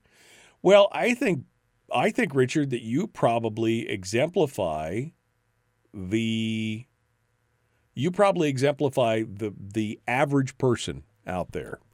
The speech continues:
Um, uh, there was an article in, uh, Reason magazine here, uh, just the other day. My buddy, I'm actually gonna have him come on, uh, come on board, um,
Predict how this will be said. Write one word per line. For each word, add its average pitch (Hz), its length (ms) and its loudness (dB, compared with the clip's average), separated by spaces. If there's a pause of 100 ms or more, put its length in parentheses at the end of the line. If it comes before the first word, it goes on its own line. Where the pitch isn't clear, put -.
(640)
Um, 90 720 -4 (1200)
uh, 85 320 -8
there 117 220 2
was 110 240 2
an 104 180 -6
article 120 580 0
in, 95 420 -4
uh, 87 160 -4
Reason 98 760 -2
magazine 95 560 -4
here, 85 320 -8 (220)
uh, 78 640 -12
just 85 260 -12
the 101 80 -4
other 87 180 -6
day. 76 340 -8 (760)
My 95 140 -2
buddy, 104 360 2
I'm 104 140 -4
actually 127 340 2
gonna 90 200 -4
have 95 180 -6
him 92 200 -4
come 101 220 -6
on, 87 520 -4
uh, 80 540 -8
come 110 200 -6
on 90 160 -4
board, 78 480 -8 (960)
um, 78 680 -6